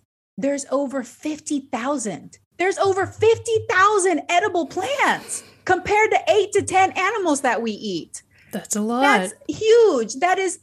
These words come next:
Speaker 1: that is not restriction. It's just our mindset that's stuck on restriction, and maybe culturally too, because culturally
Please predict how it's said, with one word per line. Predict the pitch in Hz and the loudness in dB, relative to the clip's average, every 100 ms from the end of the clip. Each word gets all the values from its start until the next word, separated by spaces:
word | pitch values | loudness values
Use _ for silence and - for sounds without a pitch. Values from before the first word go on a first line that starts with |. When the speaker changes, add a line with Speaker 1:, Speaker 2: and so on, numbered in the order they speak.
| - | -6
Speaker 1:
that | 330 359 | -2 0
is | 370 254 | 0 0
not | 247 240 220 220 | 2 4 4 2
restriction. | 226 269 - 370 392 - - 185 139 - _ _ | 0 -6 -4 -4 -4 -4 -4 -4 -6 -12 _ _
It's | 285 285 | -4 -4
just | - 339 - | -4 -4 -2
our | - 240 | -2 0
mindset | 214 214 220 247 311 359 302 - 151 - - - 190 | 2 2 2 2 2 0 -2 -2 -4 -4 -8 -12 -2
that's | 208 196 | -2 -2
stuck | - 214 208 | -4 -4 -4
on | 185 | -6
restriction, | 175 165 214 214 - 185 | -6 -8 -8 -8 -8 -2
and | 302 | 0
maybe | 330 370 359 | 0 -2 -4
culturally | - 226 220 - 220 233 233 | -2 -4 -4 -4 -4 -4 -6
too, | - 320 330 139 156 | -8 -6 -4 -4 -4
because | 196 214 196 | -6 -4 -6
culturally | - 262 277 - 190 165 160 214 | -6 -4 -4 -4 -6 -4 -6 -8